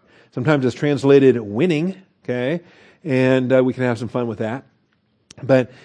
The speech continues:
mostly, uh, we want to have a biblical perspective on profit because, uh, we live in a, in a generation, uh, whereby profit is sometimes viewed as wrong, as bad, as problematic, or as, uh, evil,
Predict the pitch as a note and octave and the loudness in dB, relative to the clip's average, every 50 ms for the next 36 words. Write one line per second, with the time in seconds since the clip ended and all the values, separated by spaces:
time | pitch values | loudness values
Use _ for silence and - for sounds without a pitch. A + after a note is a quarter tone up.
0 | - - - A#2+ C3 C#3+ F#3+ B3 A3+ - - C3 A#2+ C#3 F3+ F3+ - - _ _ | -20 -16 -6 0 4 6 6 6 4 4 2 2 4 4 2 0 -4 -12 _ _
1 | _ _ _ - D3+ D3+ D3 C#3+ C#3+ C#3 C3 C#3+ D3+ D#3 D#3+ D#3+ D3+ D#3 D#3+ D3+ | _ _ _ -2 0 2 2 4 4 4 4 2 2 4 2 2 2 2 2 2
2 | C#3+ A2+ C3+ D3+ F#3+ A3 E3 D#3+ - - C3 - - D3+ C#3+ C3+ - C#3+ A#2+ C3+ | 4 6 6 6 6 6 2 0 0 0 -2 0 4 2 4 4 4 2 2 2
3 | C3 C3 C3 B2+ A#2 - - B2+ A#2+ A2+ - G3+ F#3+ D3+ D#3+ - - E3+ E3+ E3 | 2 2 0 -2 -2 -2 0 0 0 2 2 0 0 0 0 -2 2 4 4 4
4 | D3 - - - - - - - - E3+ D3+ D3 C#3 D3 D#3+ E3 D#3+ E3 - D#3+ | 4 0 -6 -18 -20 -20 -20 -10 -4 0 2 4 6 6 8 8 8 8 6 4
5 | D3+ D3 C#3+ D3 D3 C#3+ C#3 C3 B2+ B2+ B2 B2 A#2+ A#2+ A2 D3+ D#3 D3 C3 C3 | 4 2 2 2 2 0 0 2 2 2 0 0 -2 -4 -2 0 0 2 4 4
6 | D3+ F3+ F3 - D3 C#3+ D#3 D3+ D#3 C#3 C3 B2+ C3 B2+ B2 C#3 C#3 C#3 C#3 A#2+ | 4 4 4 2 -2 -4 -2 -4 -4 -2 -2 0 0 2 2 4 4 4 4 4
7 | C3+ B2+ B2+ B2+ C3 C3+ - - - - _ _ - C#3+ C#3 C#3+ C#3 - C3+ C3 | 2 2 2 2 0 -2 -4 -8 -20 -20 _ _ 0 2 2 4 4 4 2 2
8 | B2 - - D#3 C#3+ D3+ C#3+ C#3 B2+ A2 G#2+ B2+ C#3 D3 D3+ D#3 B2+ B2 B2+ B2+ | 2 2 0 -2 -2 0 0 -2 -2 -2 0 2 4 4 2 2 0 0 2 2
9 | C3 B2 G#2+ A#2+ C#3+ F#3 G#3 F3 A#2 G#2+ A2 B2 B2+ B2 B2 G#2+ - D3 D#3 F3+ | 2 0 0 0 -2 0 0 -2 -4 -6 -8 -8 -6 -4 -4 -2 0 0 0 -2
10 | F#3 C#3 A2 G#2+ A#2 B2+ A#2+ A#2+ A#2+ B2 B2 A2+ - - - - - _ _ - | -2 -6 -6 -8 -8 -6 -2 0 0 0 0 -2 -6 -16 -20 -20 -20 _ _ 0
11 | D3+ C3 C#3 C#3 B2+ C3 D3+ F3+ F3 C3 A2+ G#2 - A#2+ A#2+ B2 B2+ B2+ A#2 - | 2 2 4 4 2 2 2 2 2 2 0 -2 -2 -2 -2 0 0 -2 -2 -6
12 | - _ _ _ _ _ _ - C#3 C3+ B2+ A#2 A#2 A#2 A#2 C#3+ G3 G3 D3+ B2+ | -10 _ _ _ _ _ _ -8 -4 -2 0 0 0 -2 0 0 0 0 0 -2
13 | G#2 D#2+ | -4 -6